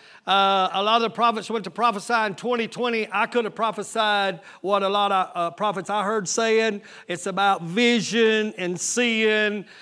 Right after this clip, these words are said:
and that's a, that's a given. But I heard one prophet prophesy, a man by the name of Tracy Cook.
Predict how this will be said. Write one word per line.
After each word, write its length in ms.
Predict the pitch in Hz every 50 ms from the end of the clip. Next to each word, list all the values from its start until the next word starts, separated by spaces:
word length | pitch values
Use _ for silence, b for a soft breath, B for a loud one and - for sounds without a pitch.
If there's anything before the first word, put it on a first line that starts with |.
| B B B
and 220 | 180 180 185 185
that's 260 | 190 208 226 214 - -
a, 80 | 196
that's 380 | 175 160 - 180 220 233 226 -
a 60 | 196
given. 480 | 165 156 220 254 247 196 190 151 117 - - - _ b b b b b b b b b
But 120 | 165 185
I 80 | 202 185
heard 200 | 190 220 220 208 196
one 200 | 233 262 269 220
prophet 440 | - 214 233 220 214 - 180 151 156
prophesy, 460 | 190 208 202 165 190 175 - - 226
a 440 | 214 208 202 202 196 196 190 180 - B B B B B 160
man 260 | 160 190 208 208 208
by 120 | 202 208
the 80 | 202 202
name 180 | 208 208 208
of 80 | 196 -
Tracy 360 | - 208 220 214 196 - 233
Cook. 560 | - - - 247 240 185 - - - - -